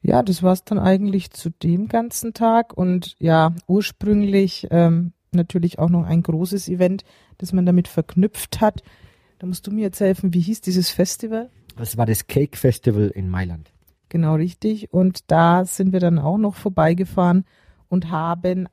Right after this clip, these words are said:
Speaker 1: einen Weltrekord sehen können. Und zwar hat Cher,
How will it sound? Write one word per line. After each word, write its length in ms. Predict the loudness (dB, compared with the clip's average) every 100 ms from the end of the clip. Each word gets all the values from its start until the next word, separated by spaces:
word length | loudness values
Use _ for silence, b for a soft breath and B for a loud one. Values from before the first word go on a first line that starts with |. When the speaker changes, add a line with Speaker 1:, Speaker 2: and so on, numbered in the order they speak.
| -8
Speaker 1:
einen 520 | -4 -2 0 0 2
Weltrekord 1300 | 4 4 2 -4 -6 -6 -2 2 4 2 -2 -18 _ _ _ _ -20
sehen 560 | -8 -2 2 2 0
können. 420 | -2 -2 0 0
Und 200 | 0 -2
zwar 420 | -4 -4 -2 0 0
hat 220 | -2 -2
Cher, 540 | -4 -2 2 2 0